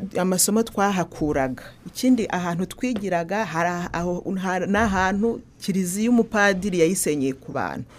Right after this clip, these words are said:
Twajyaga mu misa, tugakorera misa mu itongo. Hari ahantu hari amateka yihariye.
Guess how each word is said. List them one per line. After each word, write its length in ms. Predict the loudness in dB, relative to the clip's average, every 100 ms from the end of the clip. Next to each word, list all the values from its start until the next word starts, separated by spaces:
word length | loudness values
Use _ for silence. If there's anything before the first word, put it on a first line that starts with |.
| -20
Twajyaga 420 | -8 -2 0 0 -2
mu 160 | -2
misa, 600 | 0 0 0 0 -2 -2 -6 -18 -20 -10
tugakorera 600 | -4 0 0 2 2 2
misa 320 | 0 -4 -4
mu 100 | -2
itongo. 720 | -4 -6 -4 0 0 -2 -6 -14 -20 -20 -20 _ _
Hari 240 | -8 -4
ahantu 340 | -2 -2 -2 -2
hari 180 | -2 -4
amateka 580 | -4 -6 -6 -8 -8 -8
yihariye. 720 | -6 -4 -4 -6 -8 -14